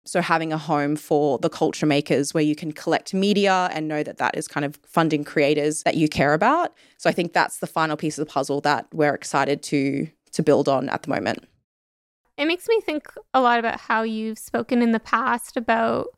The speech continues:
Speaker 2: intersectionality as, like, a way of understanding our blind spots, things we don't know and don't see. And, you know, that speaks to how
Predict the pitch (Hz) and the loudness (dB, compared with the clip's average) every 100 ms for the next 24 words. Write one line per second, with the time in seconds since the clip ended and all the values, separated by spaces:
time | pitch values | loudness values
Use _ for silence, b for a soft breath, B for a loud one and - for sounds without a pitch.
0 | _ _ 302 285 262 247 - 254 226 226 | _ _ 0 0 2 -2 0 -2 0 0
1 | 240 254 254 247 247 254 254 - 226 226 | 2 0 -2 -2 -2 -2 -4 -2 -2 0
2 | 220 - 220 214 214 214 214 214 214 - | -2 0 2 2 2 2 2 0 -2 0
3 | 254 247 262 214 269 - 226 226 240 - | 0 0 0 0 -2 0 2 0 -2 2
4 | 220 220 262 - - b b _ - 226 | 2 2 -4 -12 -20 b b _ -4 0
5 | 247 247 247 233 240 233 226 226 226 226 | 2 0 2 2 4 2 0 0 -2 -2
6 | 214 - - - - 226 226 220 226 b | -4 -6 -8 -8 -2 -2 0 0 -2 b
7 | b _ 254 233 220 226 254 - 240 220 | b _ 0 0 -2 -6 -8 -6 -2 -2
8 | - - - 233 - 247 - 226 220 220 | -2 -4 -4 -6 -2 -2 0 0 0 -2
9 | 220 | -4